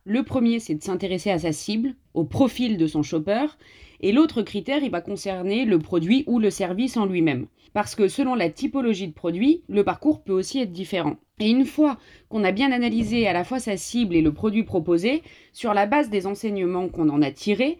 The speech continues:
on peut adapter le parcours en tenant compte du produit et de la cible. Mais plus généralement, pour répondre à la question, l'enjeu, ça va être d'accompagner le client à chaque étape de son parcours. Donc en gros, selon le produit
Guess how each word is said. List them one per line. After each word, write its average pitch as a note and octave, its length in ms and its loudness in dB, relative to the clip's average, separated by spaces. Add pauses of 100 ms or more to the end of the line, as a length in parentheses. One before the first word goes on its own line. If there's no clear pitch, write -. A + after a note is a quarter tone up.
(280)
on G3+ 120 0
peut D4+ 180 4 (120)
adapter B3+ 480 0
le B3 60 -4
parcours A3 600 -4
en A3 140 0
tenant G3+ 280 4
compte D4+ 420 2
du F3 220 -4
produit F3 360 -2
et F3 60 4
de D3 80 -4
la D3+ 100 2
cible. C3 360 -4 (160)
Mais A#3 380 6 (140)
plus D#4 260 8
généralement, G#3+ 560 0 (120)
pour G3+ 160 -2
répondre A#3 320 -2
à A#3+ 60 0
la G#3+ 100 0
question, C#4 560 4
l'enjeu, G#3+ 300 0
ça A#3+ 140 -2
va F#3 80 0
être G#3+ 160 -4
d'accompagner G#3 580 -2
le D3+ 60 -2
client F3+ 500 -4 (140)
à G3 180 -2
chaque A3 340 -2
étape B3 300 -2
de G#3+ 100 -2
son G#3+ 160 -2
parcours. F#3+ 500 -6 (440)
Donc G#3+ 160 4
en C4+ 100 6
gros, B3 360 2
selon C#4+ 400 0
le B3+ 100 0
produit G3 560 -6